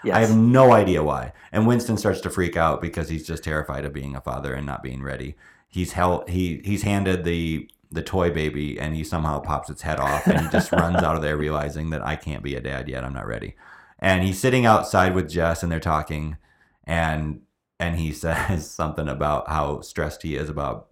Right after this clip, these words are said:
Speaker 2: being in the hospital during labor when, <laughs> when his son's head is coming out of Allie's butt. <laughs>
Speaker 1: Yeah, "I'm gonna look at my son's head coming out of Allie's butt."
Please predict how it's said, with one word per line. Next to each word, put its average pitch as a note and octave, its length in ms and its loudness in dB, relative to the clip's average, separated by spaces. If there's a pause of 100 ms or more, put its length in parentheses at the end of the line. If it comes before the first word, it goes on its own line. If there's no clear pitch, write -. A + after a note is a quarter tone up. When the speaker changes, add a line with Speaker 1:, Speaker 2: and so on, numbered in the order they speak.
(120)
Speaker 2:
being D#2 440 -6 (360)
in G#2 160 2
the F#2+ 80 2
hospital F2+ 680 4
during E2+ 260 0
labor D#2+ 420 0
when, E2 200 -2
<laughs> - 500 -6
when - 140 -6
his E2 220 -2
son's D#2+ 300 -2
head D#2 220 -2
is D#2+ 100 -4
coming D#2+ 240 0
out D#2 80 -2
of D2 80 -4
Allie's D#2 280 -2
butt. D#2 560 -2 (180)
<laughs> - 120 2 (960)
Speaker 1:
Yeah, - 160 -2
"I'm A3+ 80 4
gonna F#3+ 140 6
look A3+ 160 6
at - 80 4
my F#3 120 6
son's F#3 260 4
head F#3+ 220 4
coming F3+ 220 -2
out F3 120 4
of D#3 80 2
Allie's D3+ 300 4
butt." G3 300 8